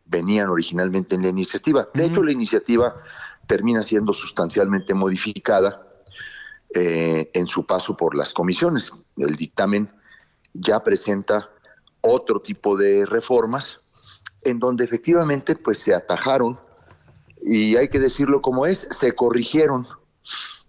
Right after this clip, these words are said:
Speaker 1: eh, algunos enfoques de esa reforma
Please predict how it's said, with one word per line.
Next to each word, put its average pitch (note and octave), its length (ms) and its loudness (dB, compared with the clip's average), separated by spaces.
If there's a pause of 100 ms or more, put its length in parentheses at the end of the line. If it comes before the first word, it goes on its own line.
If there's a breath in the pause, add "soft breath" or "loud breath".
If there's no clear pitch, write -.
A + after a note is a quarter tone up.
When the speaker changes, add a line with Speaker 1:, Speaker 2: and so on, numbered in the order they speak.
Speaker 1:
eh, G2+ 260 0
algunos C3 440 0
enfoques B2 500 0
de G2 160 4
esa G2+ 540 -2
reforma G2 680 0